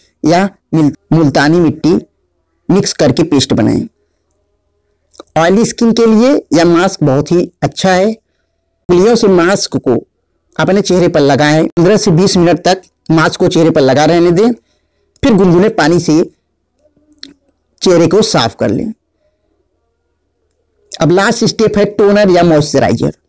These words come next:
चेहरे के पोर्स बंद करने के लिए toner लगा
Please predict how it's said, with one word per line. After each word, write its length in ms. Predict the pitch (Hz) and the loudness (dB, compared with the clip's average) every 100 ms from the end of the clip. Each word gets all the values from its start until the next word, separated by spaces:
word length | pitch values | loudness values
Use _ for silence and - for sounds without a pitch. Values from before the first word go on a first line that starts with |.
| _ _ _ _ _ _ _ _ _ _ _ _ _ _ | _ _ _ _ _ _ _ _ _ _ _ _ _ _
चेहरे 260 | - 226 277 | -2 2 2
के 100 | 277 | 0
पोर्स 320 | - 220 233 185 | 0 2 2 2
बंद 280 | 180 196 151 | 2 0 0
करने 240 | 170 170 | 2 2
के 100 | 160 | 2
लिए 260 | 139 135 160 - _ _ _ _ _ _ _ _ _ _ _ _ - | 2 2 0 -2 _ _ _ _ _ _ _ _ _ _ _ _ -4
toner 220 | 196 196 190 | 0 2 2
लगा 260 | 143 139 | 0 0